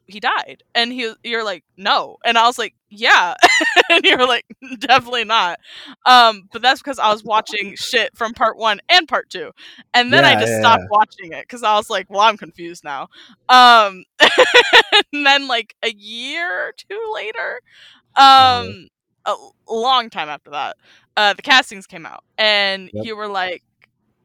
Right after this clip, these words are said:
Speaker 1: "Oh my God, this is, like, fantastic." And I was like, "I love Pedro Pascal." And Pedro Pascal is the reason why I played the game, because it was the peak of covid. I was fucking bored, and I just
Speaker 2: Yeah,
Speaker 1: wanted to be
Speaker 2: yeah,
Speaker 1: in the know.
Speaker 2: yeah.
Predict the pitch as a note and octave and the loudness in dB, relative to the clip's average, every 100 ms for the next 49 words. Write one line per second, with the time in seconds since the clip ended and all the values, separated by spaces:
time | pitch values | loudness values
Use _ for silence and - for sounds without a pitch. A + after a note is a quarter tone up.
0 | _ _ A3+ A3+ F#3+ F#3 A#3+ G3 F3 F3+ | _ _ -2 -2 -4 -2 0 0 -2 -8
1 | _ - G3 F#3 F3+ - F3+ - - F3+ | _ -16 -14 -14 -16 -14 -14 -14 -16 -6
2 | B3 C4 - F3 F3 F3 F#3 E3+ - - | -4 -4 -6 -14 -10 -10 -10 -16 -18 -12
3 | B2+ F#3 G3+ G3 G3 G#3+ F#3 D#3+ - F3 | -6 -4 -4 -8 -8 -10 -12 -12 -4 -4
4 | D3+ C#3 _ - A#3 _ A3 G#3+ G3 F#3 | -4 -8 _ -20 -20 _ -2 0 0 -4
5 | F3+ - B3+ G3+ F#3+ - C4 C#4+ G#3 - | -10 -12 -10 -10 -12 -4 2 2 0 -6
6 | G3+ - F#3+ F#3+ F#3 F3 - F#3 E3+ D#3 | -14 -18 -14 -14 -14 -16 -18 -8 -8 -8
7 | - F3 F#3+ - - G3+ F3 _ _ F3+ | -12 -18 -18 -18 -12 -10 -10 _ _ -16
8 | G#3+ F3 D3 - E3 - E3+ E3+ - - | -12 -12 -12 -16 -18 -16 -18 -16 -20 -20
9 | - A#3+ _ _ - F3+ F3 E3+ - A3+ | -16 -16 _ _ -6 -6 -6 -12 -12 -12
10 | A3 G#3+ G#3 - E3+ E3 - - A3 - | -8 -10 -10 -10 -10 -10 -14 -12 -12 -14
11 | A3 G3 F3+ E3+ E3+ E3+ - - - _ | -18 -14 -10 -8 -8 -10 -16 -20 -20 _
12 | - F#3+ F3+ F3+ F#3+ G3 A3+ C#4 A#3 F#3 | -2 0 0 -2 0 2 0 0 0 -2
13 | - C3+ B2+ D3 B2 E3+ E3+ D#3+ B2 A#2+ | -6 -8 -6 -4 -6 -8 -10 -8 -6 -6
14 | A2 | -8